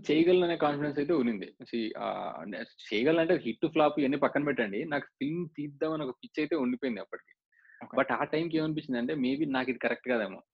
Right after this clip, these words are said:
Speaker 1: maybe మా ఇంట్లో వాళ్ళకు నా గురించి మంచిగా ఆలోచిస్తారేమో. see, at least I should have a life to become a filmmaker later. at least ఒక బేసిక్,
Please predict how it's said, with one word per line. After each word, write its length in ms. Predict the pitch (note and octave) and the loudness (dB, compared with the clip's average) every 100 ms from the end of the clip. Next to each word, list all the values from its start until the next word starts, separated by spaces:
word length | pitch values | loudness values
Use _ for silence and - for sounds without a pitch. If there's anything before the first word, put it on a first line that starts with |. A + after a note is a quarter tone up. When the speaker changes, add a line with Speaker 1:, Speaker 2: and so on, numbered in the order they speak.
| - | -8
Speaker 1:
maybe 240 | A#2 A#2 C3+ | -4 0 0
మా 120 | A#2+ | 0
ఇంట్లో 280 | A#2+ A#2 B2+ | -2 0 0
వాళ్ళకు 400 | B2 B2 A#2+ - | 2 0 -2 -2
నా 140 | A#2+ A2 | -4 -4
గురించి 260 | A2+ G#2+ | -4 -6
మంచిగా 280 | A#2+ A2+ A2+ | -6 -4 0
ఆలోచిస్తారేమో. 680 | G#2 G#2 G#2 - G2 F#2+ F#2+ | 2 0 -4 -8 -10 -10 -16
see, 160 | G2 C3 | -6 -2
at 180 | A2 - | -2 -2
least 220 | - D#3 | -8 -4
I 80 | - | -4
should 160 | - A#2 | -2 0
have 140 | B2 | 2
a 60 | B2 | 2
life 280 | A2 D#3 - _ | 0 -2 -6 _
to 120 | B2+ | -2
become 260 | A#2+ C3 | 0 0
a 80 | C3+ | -2
filmmaker 420 | - A2+ A#2 A2+ G#2 | -2 -2 -2 -2 -2
later. 280 | F#2+ F#2 - _ _ _ _ - | -4 -6 -12 _ _ _ _ -6
at 120 | A2 | -4
least 200 | - B2+ | 0 0
ఒక 100 | B2+ | 0
బేసిక్, 420 | G#2+ B2+ B2 C#3 | 2 2 2 0